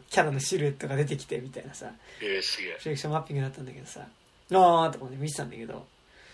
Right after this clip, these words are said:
Speaker 1: なんかあの、プロジェクションマッピングが終わった後の空気感って何とも言えないね。
Speaker 2: え、それ何人くらい見てんの？
Speaker 1: え、でも、三十人ぐらい見てたと思うんだけど。
Speaker 2: お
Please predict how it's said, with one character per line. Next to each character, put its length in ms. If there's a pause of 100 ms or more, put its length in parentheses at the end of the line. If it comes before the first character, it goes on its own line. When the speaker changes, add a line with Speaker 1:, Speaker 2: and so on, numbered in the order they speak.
(340)
Speaker 1:
な 80
ん 40
か 80
あ 40
の、 140 (640)
プ 120
ロ 80
ジ 120
ェ 40
ク 80
シ 120
ョ 60
ン 160
マ 120
ッ 60 (260)
ピ 120
ン 240
グ 280 (180)
が 220 (580)
終 180
わ 160
っ 20 (100)
た 240
後 220
の 120
空 260
気 140
感 140
っ 60
て 140
何 240
と 160
も 60
言 200
え 20
な 100
い 80
ね。 180 (1200)
Speaker 2:
え、 60
そ 100
れ 60
何 180
人 200
く 60
ら 80
い 40
見 120
て 160
ん 40
の？ 60 (260)
Speaker 1:
え、 40
で 80
も、 140 (500)
三 400
十 80
人 120
ぐ 60
ら 60
い 20
見 60
て 60
た 80
と 60
思 100
う 20
ん 40
だ 60
け 80
ど。 120
Speaker 2:
お 760